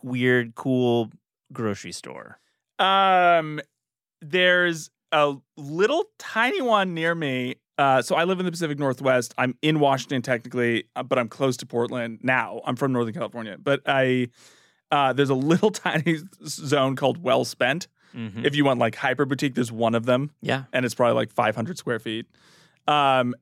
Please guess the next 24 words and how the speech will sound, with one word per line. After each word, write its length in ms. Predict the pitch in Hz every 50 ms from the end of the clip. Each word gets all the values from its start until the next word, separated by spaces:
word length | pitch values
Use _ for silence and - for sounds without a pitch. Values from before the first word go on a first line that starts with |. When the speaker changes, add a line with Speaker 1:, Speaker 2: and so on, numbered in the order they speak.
| _
Speaker 2:
but 320 | 135 131 175 160 139 131 - -
I 60 | 147 147
do 360 | 127 151 156 156 160 165 165
actually 300 | 131 131 127 - - 131
like 180 | 123 117 110 -
Foxtrot 440 | - 117 117 107 - - 120 110 -
quite 180 | - 117 117
a 40 | 117
bit 100 | - 113
as 160 | 98 92 -
well. 380 | 110 98 87 95 120 127 123 - _ _
Um, 400 | 135 127 120 117 113 110 - -
I 60 | 110
spoke 320 | - - - 123 113 -
on 40 | 120 117
a 40 |
panel 340 | 123 - 120 117 117 - 170
with 200 | 180 107 - - -
their 300 | 120 104 98 95 98 -
C 260 | - - 113 90 98
E 40 | 95
O. 100 | 90 98
She's 200 | - - 113 98
great. 320 | - 104 95 104 98 92